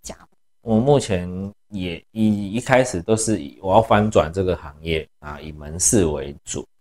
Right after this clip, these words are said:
Speaker 2: 那以门市的话，就是会，但，但前期投入成本会比较高一点。那我们后期就会有增加一些，像现在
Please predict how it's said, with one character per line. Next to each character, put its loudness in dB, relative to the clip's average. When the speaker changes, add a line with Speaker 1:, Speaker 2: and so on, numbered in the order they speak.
Speaker 2:
那 4
以 0
门 -2
市 2
的 4
话， 2
就 -2
是 -4
会， -4
但， 4
但 4
前 -4
期 -2
投 0
入 2
成 -8
本 -20
会 -18
比 -20
较 -14
高 -16
一 -20
点。 -20
那 -4
我 -4
们 -6
后 6
期 -6
就 -4
会 -2
有 -20
增 0
加 -4
一 -10
些， -6
像 -4
现 -6
在 -4